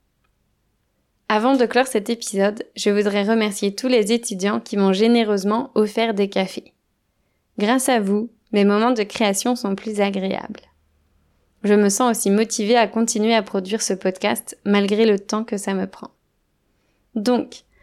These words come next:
un grand merci à Christina, Joao, Anna, Paul, Erin,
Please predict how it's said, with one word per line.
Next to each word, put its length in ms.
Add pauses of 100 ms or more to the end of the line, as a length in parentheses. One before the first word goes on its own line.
(260)
un 140
grand 420
merci 640
à 120
Christina, 800 (560)
Joao, 720 (520)
Anna, 420 (680)
Paul, 340 (520)
Erin, 500